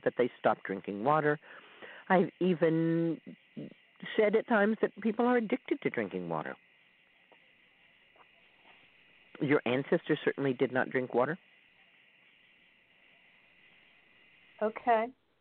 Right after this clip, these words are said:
Speaker 1: A quart of nourishing herbal infusion, unless you live in a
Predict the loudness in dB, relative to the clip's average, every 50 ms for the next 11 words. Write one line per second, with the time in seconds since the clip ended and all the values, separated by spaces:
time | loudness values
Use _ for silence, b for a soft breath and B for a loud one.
0 | _ _ _ _ _ _ _ _ _ _ _ _ -20 -20 -20 B B B B B
1 | -2 -2 -2 0 2 2 2 2 2 0 0 2 2 2 2 2 2 0 -2 0
2 | 0 2 2 2 2 2 0 -2 -2 -2 -4 -2 -2 -2 -4 -4 -4 -4 -4 -4
3 | -4 -6 -6 -8 -10 -4 -2 -2 -2 0 -2 -6 -6